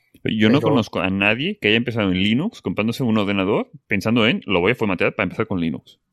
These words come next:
Speaker 1: Todo el mundo ha reciclado, o que conozco yo al menos, han reciclado ordenadores viejos o lo, que tenían en ese momento para instalar
Speaker 2: Sí.
Speaker 1: Linux a ver cómo iba.
Speaker 2: ¿Y el segundo que se compraron, también se
Speaker 1: El
Speaker 2: lo
Speaker 1: segundo
Speaker 2: compraron
Speaker 1: o el
Speaker 2: de Windows?
Speaker 1: tercero sí se lo han comprado pensando de, "Lo voy a formatear viendo que tengo compatibilidad". Eso sí, pero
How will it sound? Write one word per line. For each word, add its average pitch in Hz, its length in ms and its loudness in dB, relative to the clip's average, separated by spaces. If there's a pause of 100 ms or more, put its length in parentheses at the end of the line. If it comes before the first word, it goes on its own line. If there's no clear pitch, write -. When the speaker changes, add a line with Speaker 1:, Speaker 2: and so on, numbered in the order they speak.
Speaker 1:
Todo 110 120 4
el 110 60 6
mundo 131 220 4
ha - 20 2
reciclado, 127 420 -2
o 95 180 0
que 98 240 -6
conozco 98 300 -4
yo 92 60 2
al 87 80 0
menos, 147 320 -4
han 113 120 -2
reciclado 123 300 0
ordenadores 110 280 2
viejos 120 380 -4
o 107 80 2
lo, 95 220 0
que - 180 -4
tenían 98 160 2
en 117 60 2
ese 107 140 -4
momento 113 400 -2
para 101 160 -4
instalar 104 260 0
Speaker 2:
Sí. 120 60 0
Speaker 1:
Linux 190 240 -2
a - 40 0
ver 110 120 2
cómo 110 200 -2
iba. - 320 -6
Speaker 2:
¿Y 180 140 4
el 180 120 4
segundo 233 520 2
que 190 120 -2
se 175 120 -4
compraron, 170 720 0
también 139 300 -2
se 127 80 0
Speaker 1:
El 117 40 4
Speaker 2:
lo - 40 -2
Speaker 1:
segundo 123 300 4
Speaker 2:
compraron 156 40 8
Speaker 1:
o 156 40 6
el 143 80 2
Speaker 2:
de 151 60 4
Windows? 143 120 4
Speaker 1:
tercero 160 160 4
sí 127 160 -4
se 131 120 2
lo 120 60 4
han 113 120 0
comprado 120 260 0
pensando 117 320 2
de, 120 80 4
"Lo 98 80 0
voy 98 100 4
a 101 40 0
formatear 113 440 2
viendo 101 220 -2
que - 80 -8
tengo 104 180 -4
compatibilidad". 92 480 -2 (120)
Eso 107 160 -10
sí, 101 280 -10
pero 113 160 0